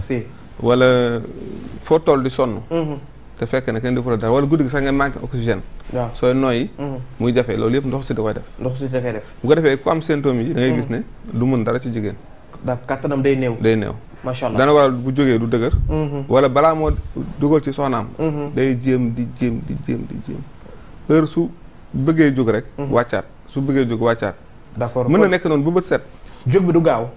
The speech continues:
Speaker 2: Du gaaw.
Speaker 1: Bu jógee rek dafay reesaat.
Speaker 2: Day reesaat. Bu jógee mu
Speaker 1: D'accord.
Speaker 2: reesaat.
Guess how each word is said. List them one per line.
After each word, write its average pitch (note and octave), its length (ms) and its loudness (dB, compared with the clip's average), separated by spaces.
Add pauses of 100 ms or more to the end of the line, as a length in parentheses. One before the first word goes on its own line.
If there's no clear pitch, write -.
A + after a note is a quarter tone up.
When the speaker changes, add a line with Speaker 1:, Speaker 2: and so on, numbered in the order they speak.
Speaker 2:
Du A#2+ 100 0
gaaw. G#2 240 4
Speaker 1:
Bu C#3 140 0
jógee D3 260 2
rek D3 120 0
dafay C#3 180 0
reesaat. B2 320 -4
Speaker 2:
Day A#2+ 160 6
reesaat. A#2 340 2
Bu A#2+ 260 4
jógee C3 200 4
mu B2 160 2
Speaker 1:
D'accord. - 0 -
Speaker 2:
reesaat. A#2+ 300 2